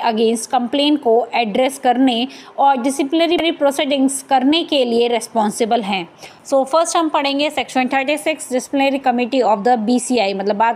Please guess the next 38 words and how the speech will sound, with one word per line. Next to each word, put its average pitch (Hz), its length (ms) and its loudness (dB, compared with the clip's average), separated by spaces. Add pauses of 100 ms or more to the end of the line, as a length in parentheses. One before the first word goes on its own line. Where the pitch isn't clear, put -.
Council 214 280 0
of 233 100 0
India 226 320 -2
की 247 60 -4
disciplinary 226 460 -2
committee 220 380 -4
को 220 100 0
हम 226 120 0
पढ़ेंगे। 185 460 -4 (400)
तो 262 80 0
first 320 340 0
आता 311 180 0
है 311 40 2
इसमें 311 240 -2
constitution, 285 760 -2 (480)
तो 269 280 2
इसमें 277 260 0
हम 285 120 0
पढ़ेंगे 269 300 0
composition, 254 800 0 (480)
मतलब 240 360 -2
Disciplinary 302 480 0
Committee 277 380 2
of 254 80 -2
the 247 80 0
Bar 262 260 2
Council 269 400 0
India 269 240 2
में 254 300 0 (420)
Bar 262 220 2
Council 311 380 0
of 320 80 2 (160)
India 262 240 2
द्वारा 240 320 4
appointed 254 720 0 (120)
members 247 500 2
होते 240 220 -2
हैं। 214 320 -2